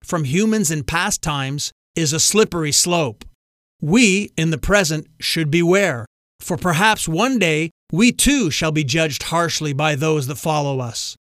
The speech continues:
They may throw our values onto the trash heap of history. We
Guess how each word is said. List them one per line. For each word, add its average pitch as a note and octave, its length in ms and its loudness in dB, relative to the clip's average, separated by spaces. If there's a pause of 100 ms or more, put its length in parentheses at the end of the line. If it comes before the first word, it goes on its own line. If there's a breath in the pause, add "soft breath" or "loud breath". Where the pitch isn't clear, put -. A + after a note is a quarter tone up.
(340)
They G3 160 4
may B3 180 6
throw A#3 340 6
our A3 140 8
values G3+ 600 2
onto F#3+ 380 0
the F3 100 -2
trash F#3+ 460 -2
heap G#3 200 -2
of G3+ 120 -4
history. D#3+ 540 0 (680)
We A#3+ 500 4